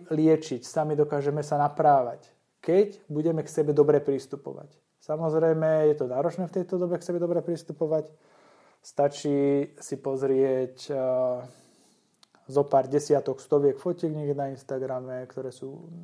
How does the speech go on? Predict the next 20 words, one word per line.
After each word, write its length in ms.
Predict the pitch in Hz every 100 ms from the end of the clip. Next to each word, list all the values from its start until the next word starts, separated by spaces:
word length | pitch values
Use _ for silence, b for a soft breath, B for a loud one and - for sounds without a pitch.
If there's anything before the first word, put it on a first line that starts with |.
| 156 160
dokonale 800 | 143 139 139 139 131 131 131 127 - b b b b -
upravené, 580 | 151 151 143 139 135 131
vyfiltrované, 720 | 143 147 139 139 135 135 131
zretušované 1000 | 135 135 139 131 135 127 127 127 127 123
a 380 | 127 120 120 123
ten 160 | - 127
človek, 300 | - 131 -
ktorý 180 | 135 127
na 100 | 127
druhej 180 | 131 127
strane 460 | - 127 127 131 123 b b b b
síce 320 | - 147 147 127
vyzerá 800 | 147 143 147 135 123 127 151 147 - _ _ -
na 100 | 123
tej 140 | 131
fotke 320 | - 131 -
dobre, 320 | 139 170 208 208 B B B B -
ale 240 | 139 139 135 135 135 - _ _ _ _ _
väčšinou 600 | 151 147 147 147 139 139
sám 520 | 135 - 139 139 139